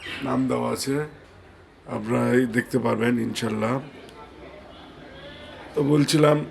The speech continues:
নিত্য নতুন আইটেম সম্পর্কে ধারণা নিতে পারবেন, বুঝতে পারবেন।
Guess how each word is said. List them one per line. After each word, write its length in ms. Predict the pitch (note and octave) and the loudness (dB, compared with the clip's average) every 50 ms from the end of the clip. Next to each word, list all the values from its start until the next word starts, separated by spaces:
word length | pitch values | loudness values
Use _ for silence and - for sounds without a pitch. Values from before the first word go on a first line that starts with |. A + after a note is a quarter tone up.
| - - - - - - - - - - - - - - - - - - - - - | -12 -16 -20 -20 -20 -20 -20 -18 -16 -16 -16 -16 -18 -20 -20 -20 -20 -20 -18 -6 0
নিত্য 260 | D#3 D#3 D3 - F#3 | 0 0 4 6 6
নতুন 320 | D#3+ D3 C#3+ B2+ C#3+ D3 C#3+ | 6 6 6 6 8 8 8
আইটেম 320 | C3+ C#3 C3+ F3+ E3 D3 | 6 6 6 6 4 4
সম্পর্কে 440 | C3 D3 C3+ C3 B2+ C3+ C3 C#3 C3 | 4 2 2 2 2 2 2 2 0
ধারণা 360 | A#2+ A#2 A#2+ A#2+ B2 C3 B2+ | 2 2 2 4 4 4 4
নিতে 220 | B2+ B2 A#2+ B2+ | 2 2 2 2
পারবেন, 340 | A#2+ A#2+ A#2 A2+ A2+ B2 A#2+ | 0 0 0 0 2 0 0
বুঝতে 360 | A2 A2+ A2+ A2 - - C3+ | 0 -2 -4 -4 -4 -4 -2
পারবেন। 440 | A#2+ A#2+ A2 A2+ A2 A#2 B2+ C3+ B2+ | -2 0 0 0 0 0 0 -2 -4